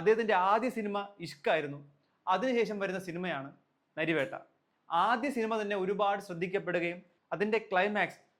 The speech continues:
ഒരുപാട് ചർച്ചയായതുമാണ്. അപ്പോൾ എല്ലാം കൊണ്ടും പ്രതീക്ഷകൾ നൽകുന്ന ഒരു സിനിമയായിരുന്നു. പോസ്റ്റേഴ്സ് ആണെങ്കിലും ട്രെയിലർ ആണെങ്കിലും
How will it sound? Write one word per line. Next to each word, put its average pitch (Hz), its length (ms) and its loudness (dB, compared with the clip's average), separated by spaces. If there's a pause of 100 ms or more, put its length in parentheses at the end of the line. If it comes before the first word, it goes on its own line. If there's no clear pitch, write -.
(420)
ഒരുപാട് 208 380 4 (100)
ചർച്ചയായതുമാണ്. 180 880 0 (680)
അപ്പോൾ 208 180 -2 (460)
എല്ലാം 240 340 2
കൊണ്ടും 202 280 -4
പ്രതീക്ഷകൾ 208 480 -2
നൽകുന്ന 185 340 -4 (480)
ഒരു 180 160 -6
സിനിമയായിരുന്നു. 175 500 -4 (120)
പോസ്റ്റേഴ്സ് 175 480 -2
ആണെങ്കിലും 165 440 -6
ട്രെയിലർ 170 340 -2
ആണെങ്കിലും 147 300 -10